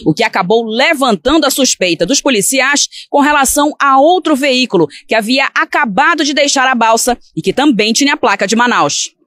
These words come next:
Os dois carros seguiam próximos um do outro e com destino a Marabá, na região sudeste do Pará. Ao fazer a verificação do segundo carro, os policiais encontraram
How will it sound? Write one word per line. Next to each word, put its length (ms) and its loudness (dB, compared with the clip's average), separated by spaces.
Os 120 2
dois 240 0
carros 420 0
seguiam 320 0
próximos 500 2
um 80 2
do 140 2
outro 340 0
e 80 0
com 160 2
destino 440 2
a 40 4
Marabá, 640 0
na 60 0
região 320 2
sudeste 560 0
do 100 0
Pará. 380 -2
Ao 100 2
fazer 320 0
a 60 2
verificação 680 0
do 80 0
segundo 440 0
carro, 400 0
os 120 -2
policiais 480 2
encontraram 760 2